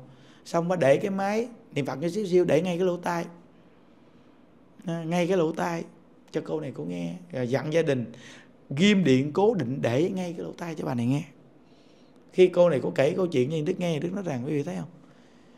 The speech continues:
Dù mình giàu sang phú quý, đến khi bệnh hoạn, ví dụ như bị vô bệnh viện thăm bệnh rồi, quý vị thấy không? Dây nhợ chuyền tùm lum,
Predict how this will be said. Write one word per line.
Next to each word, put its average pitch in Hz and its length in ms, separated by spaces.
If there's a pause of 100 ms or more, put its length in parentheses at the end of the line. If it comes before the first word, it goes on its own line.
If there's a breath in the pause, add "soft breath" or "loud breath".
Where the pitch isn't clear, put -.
(120 soft breath)
Dù 139 140
mình 123 160
giàu 127 220
sang 170 260
phú 196 100
quý, 208 260
đến 220 160
khi 196 160
bệnh 135 200
hoạn, 127 360 (320 loud breath)
ví 196 140
dụ 143 140
như 175 160
bị 147 200
vô 175 160
bệnh 131 160
viện 131 220
thăm 175 200
bệnh 139 200
rồi, 147 120
quý 147 40
vị 156 80
thấy 185 160
không? 175 100 (840 soft breath)
Dây 190 280
nhợ 135 280
chuyền 135 280
tùm 117 160
lum, 175 280